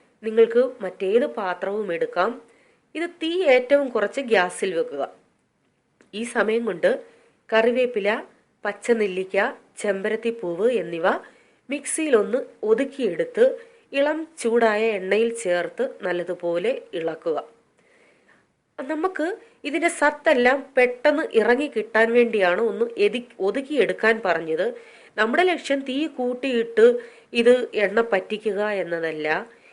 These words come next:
ഈ ചേരുവകളുടെ എല്ലാം ഗുണം നമുക്ക് കിട്ടണം. അതുകൊണ്ട് ചെറു തീയിലിട്ട് ഇളക്കി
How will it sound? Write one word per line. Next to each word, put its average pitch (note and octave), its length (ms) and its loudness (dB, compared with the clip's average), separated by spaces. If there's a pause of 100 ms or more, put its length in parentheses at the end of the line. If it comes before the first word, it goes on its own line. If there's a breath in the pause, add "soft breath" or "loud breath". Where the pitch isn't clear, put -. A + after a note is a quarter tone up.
(140 soft breath)
ഈ C#4 100 -6
ചേരുവകളുടെ G#3+ 840 2
എല്ലാം G3 320 2
ഗുണം E3+ 360 -6
നമുക്ക് F#3 320 -6
കിട്ടണം. A3+ 500 -2 (200)
അതുകൊണ്ട് F#3 440 -6 (520 loud breath)
ചെറു D4+ 300 4
തീയിലിട്ട് A#3 640 -2
ഇളക്കി A3 520 -4